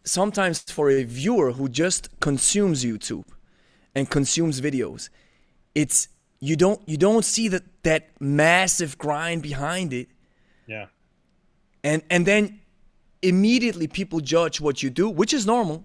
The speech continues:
Speaker 1: That, that, that's, that comes with the territory, but they don't see behind the curtain, right?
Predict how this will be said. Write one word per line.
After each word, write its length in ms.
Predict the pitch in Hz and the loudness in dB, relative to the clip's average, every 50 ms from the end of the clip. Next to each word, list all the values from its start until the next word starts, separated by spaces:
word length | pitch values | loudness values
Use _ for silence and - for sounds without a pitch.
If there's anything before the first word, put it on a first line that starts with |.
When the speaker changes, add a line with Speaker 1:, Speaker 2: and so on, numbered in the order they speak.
| - | -10
Speaker 1:
That, 300 | - - 135 - - - | -8 -6 -6 -6 -6 -6
that, 240 | 143 151 180 - _ _ _ _ - | -4 -4 -4 -4 _ _ _ _ -4
that's, 380 | 156 175 220 - - - - - - | -2 -2 -2 -4 -6 -10 -10 -6 -4
that 360 | 147 180 202 - _ _ - | -2 -2 -2 -4 _ _ -6
comes 260 | - 170 196 202 - | -2 0 0 0 0
with 100 | 185 190 | -2 -2
the 100 | - 160 | -4 -4
territory, 600 | 147 - - 240 262 247 190 - - 143 120 123 | 0 4 4 6 6 4 2 0 -2 -4 -4 -4
but 200 | 117 135 147 - _ _ - _ _ _ _ _ _ _ _ _ _ _ _ - | -4 -6 -6 -8 _ _ -20 _ _ _ _ _ _ _ _ _ _ _ _ -4
they 240 | 135 170 190 214 | 0 2 2 4
don't 240 | 196 202 202 196 175 | 4 4 2 2 0
see 480 | - - - - 202 202 185 160 - - - 135 | 0 -2 -2 -2 -4 -6 -6 -8 -10 -14 -14 -8
behind 420 | 135 147 147 143 160 165 165 160 | -8 -6 -6 -6 -6 -6 -6 -6
the 60 | 147 | -6
curtain, 380 | - - 170 180 175 175 113 110 | -4 -2 0 0 -2 -2 -8 -14
right? 260 | 110 117 113 107 - | -12 -12 -14 -14 -16